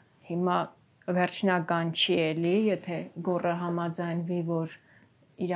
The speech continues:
ոտքը պիտի էդ որպես պրոթեզ իրան ծառայի, ունենք նորից վիրահատություն, որը պիտի ոտը ֆիքսեն իննսուն աստիճանի տակ, որ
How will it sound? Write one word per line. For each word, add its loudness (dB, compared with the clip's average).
ոտքը -6
պիտի -6
էդ -4
որպես -4
պրոթեզ -4
իրան -2
ծառայի, -2
ունենք -2
նորից -4
վիրահատություն, -6
որը -4
պիտի -10
ոտը -6
ֆիքսեն -6
իննսուն -6
աստիճանի -8
տակ, -6
որ -4